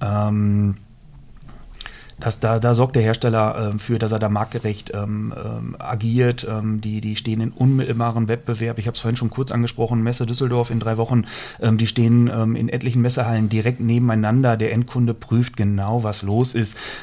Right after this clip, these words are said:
Ähm, und, ähm, nein, ähm, also die, die, die Preissteigerung, die jetzt zu dieser Modell, zu diesem Modell ja kommt, rohstoffgetrieben, ganz klar.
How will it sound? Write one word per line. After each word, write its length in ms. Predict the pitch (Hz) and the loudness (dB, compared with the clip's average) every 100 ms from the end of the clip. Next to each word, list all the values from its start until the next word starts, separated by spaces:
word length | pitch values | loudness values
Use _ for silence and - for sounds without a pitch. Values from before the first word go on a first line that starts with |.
| - | 2
Ähm, 520 | 110 110 110 107 110 | 4 6 6 8 6
und, 560 | - 104 104 101 98 - | 2 0 2 2 2 0
ähm, 840 | 101 95 95 95 95 95 95 95 92 | -4 -2 -2 0 -2 -2 -6 -8 -12
nein, 280 | - 95 98 | -8 -4 -4
ähm, 160 | 98 98 | -4 -4
also 160 | 104 107 | -2 0
die, 140 | 107 | 0
die, 120 | 113 | 0
die 80 | 117 | -2
Preissteigerung, 560 | - 147 160 156 143 131 | 0 0 2 2 0 2
die 100 | 127 | 0
jetzt 240 | 131 - | -2 -4
zu 140 | 139 | -4
dieser 180 | 127 127 | 0 0
Modell, 500 | 127 117 120 123 127 | 0 0 0 0 -2
zu 160 | - 123 | -4 -2
diesem 220 | 120 120 | 2 2
Modell 280 | 113 107 107 | 2 0 -2
ja 80 | 107 | -2
kommt, 380 | - 120 127 - - - - - - - - - | 0 2 2 0 -16 -18 -18 -16 -18 -20 -20 -8
rohstoffgetrieben, 800 | 123 170 190 170 160 160 147 151 | 4 4 4 0 -2 0 2 0
ganz 240 | - 113 - | 2 0 0
klar. 360 | 120 117 127 | 0 2 2